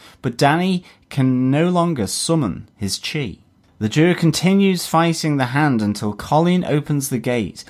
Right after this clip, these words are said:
allowing them both to escape, while she escapes on her own.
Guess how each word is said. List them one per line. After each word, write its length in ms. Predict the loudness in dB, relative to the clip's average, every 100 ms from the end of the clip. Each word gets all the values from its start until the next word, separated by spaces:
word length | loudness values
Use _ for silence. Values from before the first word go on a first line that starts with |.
| -14 -2
allowing 380 | 0 2 2
them 160 | 2 2
both 320 | 2 0 0
to 100 | -4
escape, 520 | -4 -4 -4 -4 -6 -4
while 120 | -4
she 280 | -2 -2 -2
escapes 560 | -4 -4 -4 -4 -10 -16 -20 -4
on 240 | 0 0
her 220 | 2 4
own. 460 | 4 4 2 0